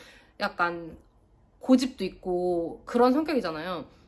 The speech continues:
근데 친구들한테는 최대한 그러지 않으려고 많이 노력을 해요. 물론 제가 타고난 기질이 있어가지고 내 성격을 막 뜯어 바꿀 순 없겠죠. 이렇게 태어났는데, 이렇게 살-, 이렇게 생겨 먹었는데.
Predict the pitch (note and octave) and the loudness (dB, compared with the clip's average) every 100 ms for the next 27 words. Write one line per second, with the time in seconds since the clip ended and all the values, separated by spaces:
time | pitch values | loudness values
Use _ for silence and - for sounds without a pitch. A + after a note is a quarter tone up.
0 | - - C#4+ C4+ C4+ A#4 A#4+ A#4+ D#4 C4 | -10 0 4 6 8 8 8 8 6 4
1 | B3 A#3 A3 B4+ B4+ A4+ E4 C4+ C4+ A3 | 2 2 2 6 8 8 6 6 8 6
2 | G3 C4 E4 B3+ G3+ E3+ B3 D4+ F#3+ G#3+ | 4 4 6 4 4 2 4 4 2 0
3 | F#3+ G3 D#3+ - - A#3 D#4+ F4+ D4 B3+ | -2 -4 -6 -8 -6 6 10 10 6 2
4 | - G4+ G#4+ G#4 B3+ B3+ G3+ B3+ F3 E3+ | 6 6 6 2 0 0 -6 -4 -4 -4
5 | A3 F#3+ F3+ E3 F3 C4 F3+ F3+ F#4 G#4 | -4 -2 -2 -2 -4 0 0 0 -2 0
6 | A3 E3 - - A4 A#4 - A3+ G#4 A4+ | 0 -2 -8 0 4 4 2 -6 -2 0
7 | B3+ E3+ F3 - - F#3+ F3 E3+ - - | 0 -4 -2 -4 -2 0 0 -2 -6 -20
8 | - B3 D#4+ D#4 D4+ A4+ F4+ A3+ G3 E3 | 0 6 6 6 4 6 6 2 0 -4
9 | G3 G#3+ C#4+ D#4+ A3 A3 B3 A#3+ F4 E4+ | -4 -6 -2 -2 0 0 0 0 -2 0
10 | E3+ A#3 A3 E3 | 2 2 2 -4